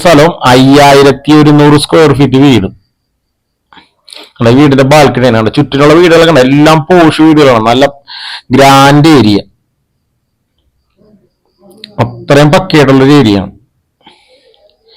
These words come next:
കണ്ടോ, മുകളിലോട്ട് ചെല്ലുമ്പോ ഈ ഒരു സെറ്റപ്പാണ്. അതിന് ഇതിന്റെ ഹാളും കാര്യങ്ങളൊക്കെ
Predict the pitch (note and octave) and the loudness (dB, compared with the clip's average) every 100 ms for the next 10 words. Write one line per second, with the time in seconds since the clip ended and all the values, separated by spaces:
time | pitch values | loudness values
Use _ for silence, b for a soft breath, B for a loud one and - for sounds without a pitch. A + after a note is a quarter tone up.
0 | b b b b B2 A#2 B2+ C3 C3+ B2 | b b b b -2 0 2 2 2 2
1 | D#3+ D#3 D3 D3+ E3 - _ _ _ _ | 2 2 2 0 0 -6 _ _ _ _
2 | _ _ _ _ _ _ D3+ D3 C#3+ D3+ | _ _ _ _ _ _ -4 0 0 0
3 | C#3+ C3 A2 G2+ - _ _ _ _ _ | -2 -4 -4 -6 -12 _ _ _ _ _
4 | _ _ _ _ - C3 A#2 C#3 D#3+ E3+ | _ _ _ _ -6 -2 0 -2 -4 -2
5 | D3+ C#3 D#3 E3+ C#3+ D3 E3 E3 E3 D3+ | -2 0 0 0 2 2 2 2 0 0